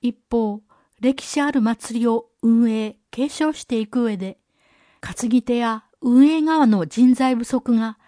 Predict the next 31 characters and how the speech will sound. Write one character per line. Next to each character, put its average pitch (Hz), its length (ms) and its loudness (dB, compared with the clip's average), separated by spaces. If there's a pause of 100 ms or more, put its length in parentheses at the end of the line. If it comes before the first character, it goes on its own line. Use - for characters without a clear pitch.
(240)
課 214 160 -8
題 262 240 -2
と 277 360 -4
伺 214 280 0
っ 208 60 -4
て 208 160 -8
い 196 100 -2
ま 190 160 -4
す。 - 240 -20 (800)
こ - 140 0
の 320 100 4
点 320 220 0
に 254 100 4
つ - 160 -4
い 233 100 -2
て、 208 300 -8 (140)
ど 214 100 0
の 254 140 6
よ 330 160 0
う 339 60 0
に 226 140 2
お 175 120 -8
考 - 120 -10 (280)
え 226 40 -2
で 226 120 -6
し - 140 -10
ょ 208 60 -8
う 208 40 -14
か。 - 240 -20 (1500)
柴 208 320 -8
山、 196 300 -8